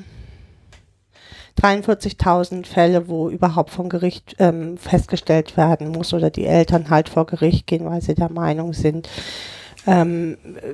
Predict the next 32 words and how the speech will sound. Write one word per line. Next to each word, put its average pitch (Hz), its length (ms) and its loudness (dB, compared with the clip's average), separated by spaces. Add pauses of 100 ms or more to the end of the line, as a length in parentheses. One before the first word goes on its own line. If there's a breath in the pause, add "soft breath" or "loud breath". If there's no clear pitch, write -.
(160)
sie 170 200 0
wissen 175 220 2
überhaupt 170 300 6
nicht, 160 200 -2
was 160 140 4
das 175 160 0
Jugendamt 165 540 -4
da 160 140 0
will 233 260 4
von 285 260 0
ihnen. 285 480 -4 (540 loud breath)
Ähm, 208 540 2 (140)
und 190 240 0
wo 196 60 0
das 180 200 4
Gericht 185 400 0
dann 175 140 2
feststellt, 170 1120 2
ähm, 165 380 0
dass - 220 -2
die 123 120 -4
Eltern 165 840 0
Hilfe 180 480 2
und 175 220 -6
Unterstützung 247 720 -4
brauchen 185 640 2
im 185 220 -4
Bereich 165 420 2
von 175 200 -6
Erziehung 170 680 -2
und - 160 -14
Versorgung, 220 880 4